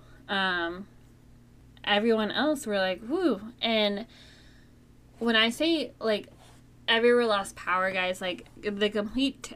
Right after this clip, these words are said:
the town was, like, completely dark. And these days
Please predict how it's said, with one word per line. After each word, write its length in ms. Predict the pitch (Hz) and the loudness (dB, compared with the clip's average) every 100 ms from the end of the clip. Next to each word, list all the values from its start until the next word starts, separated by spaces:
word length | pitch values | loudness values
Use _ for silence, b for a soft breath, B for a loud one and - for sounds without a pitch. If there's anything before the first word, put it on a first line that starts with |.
| - | -8
the 160 | 202 | -6
town 320 | 196 214 220 | -6 -4 0
was, 180 | 269 247 | 0 0
like, 180 | 208 170 | -2 -2
completely 440 | 208 190 190 - | -6 -12 -10 -8
dark. 380 | 170 - - - - B B B - | -8 -8 -12 -12 -12 B B B -6
And 560 | 226 214 202 196 202 - B B B B B - | -2 2 0 0 -4 -10 B B B B B -6
these 400 | 214 233 320 311 | 2 6 6 4
days 680 | - 208 185 196 277 302 | 0 2 2 2 2 0